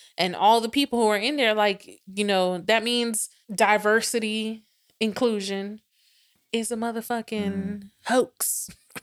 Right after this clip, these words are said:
Speaker 1: <laughs> Like, it's important
Speaker 2: Mm.
Speaker 1: and it's part of it, but if you can't fully, if you're at the table, but you can't fully operate at the table, then I don't want to be at
Speaker 2: Mm-hmm.
Speaker 1: that table. It's not enough.
Speaker 2: Yeah.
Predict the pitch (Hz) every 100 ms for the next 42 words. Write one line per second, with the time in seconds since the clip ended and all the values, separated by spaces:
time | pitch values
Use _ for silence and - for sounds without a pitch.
0 | _ _ - - - - _ - - 330
1 | - - 330 311 294 349 370 269 269 349
2 | 330 311 254 254 254 - 247 269 285 302
3 | 240 233 226 208 - - - 208 254 302
4 | 370 294 165 254 254 254 247 - - 214
5 | 233 247 - 190 226 226 269 254 233 196
6 | 180 226 - 220 - 226 202 - 185 214
7 | 214 226 131 226 220 254 233 226 202 180
8 | 175 175 - - _ - 285 302 269 254
9 | - 233 254 311 180 170 165 - 87 -
10 | _ _ _ _ _ _ _ - 220 -
11 | 262 254 247 247 240 180 - 156 156 76